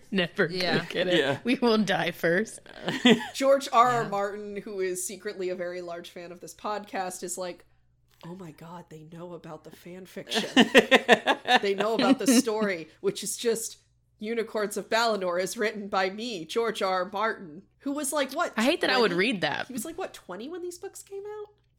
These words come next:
Speaker 3: I don't know.
Speaker 4: 'Cause he's in his, like, what,
Speaker 1: Maybe.
Speaker 4: fifties or sixties now?
Speaker 1: Let me see.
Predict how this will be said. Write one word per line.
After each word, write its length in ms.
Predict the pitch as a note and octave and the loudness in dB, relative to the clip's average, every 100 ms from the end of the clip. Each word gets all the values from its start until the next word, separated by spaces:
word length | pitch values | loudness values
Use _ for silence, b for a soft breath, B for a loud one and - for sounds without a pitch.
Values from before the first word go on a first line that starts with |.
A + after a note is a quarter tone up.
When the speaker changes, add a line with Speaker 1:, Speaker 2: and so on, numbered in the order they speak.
| - | -20
Speaker 3:
I 60 | C3 | -14
don't 140 | B2 | -10
know. 260 | A#2+ C3+ D3+ - | -8 -8 -10 -12
Speaker 4:
'Cause 140 | C4+ | -10
he's 140 | D#4 F#3 | -6 -2
in 80 | E3+ | 0
his, 160 | - | 0
like, 140 | C4 G3+ | -2 -2
what, 160 | C4 | -2
Speaker 1:
Maybe. 100 | C#4+ | -4
Speaker 4:
fifties 260 | F4 F#4+ G4 | -6 -6 -6
or 60 | G4 | -8
sixties 500 | A#3+ C4 - F4 F4+ | -12 -14 -12 -12 -12
now? 220 | F#4 F#4+ F#4+ _ _ | -16 -16 _ _ _
Speaker 1:
Let 80 | G3+ | -6
me 80 | G3 | -6
see. 200 | - - | -8 -16